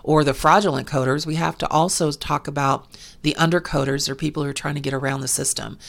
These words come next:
And I would never want you to be in that position, okay? So let's take a look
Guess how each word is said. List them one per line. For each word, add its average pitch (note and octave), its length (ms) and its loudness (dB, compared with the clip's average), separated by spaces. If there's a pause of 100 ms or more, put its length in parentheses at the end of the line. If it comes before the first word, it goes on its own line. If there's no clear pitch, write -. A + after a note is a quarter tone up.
(240)
And C#3+ 200 0
I C3 100 2
would C#3+ 160 2
never D3 240 2
want C#3+ 200 0
you C#3 60 -4
to C3+ 80 -6
be C3 140 -4
in C3 100 -4
that - 220 -4
position, - 640 -4 (180)
okay? D3 400 -6 (680)
So G3 200 6
let's A3+ 240 6
take A#3+ 220 4
a A3+ 40 6
look E3+ 300 4